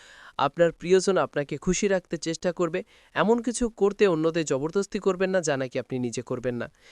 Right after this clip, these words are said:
যারা কোনো কাজ নিয়ে এখনো পর্যন্ত ব্যস্ত ছিল, আজ তারা নিজের জন্য সময় পেতে পারে, কিন্তু ঘরে কোনো কাজ ছাড়াই আপনি আবার ব্যস্ত হয়ে যেতে পারেন। আজকের দিনটি আপনার স্ত্রীর সঙ্গে আপনার জীবনের সেরাই হতে পারে।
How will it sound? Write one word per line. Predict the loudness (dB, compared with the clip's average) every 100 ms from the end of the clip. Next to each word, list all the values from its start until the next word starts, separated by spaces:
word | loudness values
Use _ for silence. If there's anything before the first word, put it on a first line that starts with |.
| -18 -6
যারা | -4 -2
কোনো | 0 0
কাজ | 0 0 0
নিয়ে | 0
এখনো | 0 -2 0
পর্যন্ত | -2 -2 -2 0
ব্যস্ত | 0 0 -6
ছিল, | -2 2
আজ | 2 0 2
তারা | 2 2
নিজের | 0 -2
জন্য | -2 -4 -2
সময় | -2 -2
পেতে | -2 -4 0
পারে, | 0 0
কিন্তু | -4 -4 -6
ঘরে | -4 -2 -2
কোনো | 0 -2 -2
কাজ | -4 -6
ছাড়াই | -8 -2 0 0
আপনি | 0 -2
আবার | -2 -4
ব্যস্ত | -8 -4
হয়ে | -2 -2
যেতে | -4
পারেন। | -6 -6 -8 -14 -20 -14 -4
আজকের | -4 2 0
দিনটি | 0 -2 -2
আপনার | 0 -2
স্ত্রীর | 0 0 0
সঙ্গে | 0 2
আপনার | 0 0 -6
জীবনের | -2 -4 -2
সেরাই | -2 -4 -4
হতে | -4 -4
পারে। | -6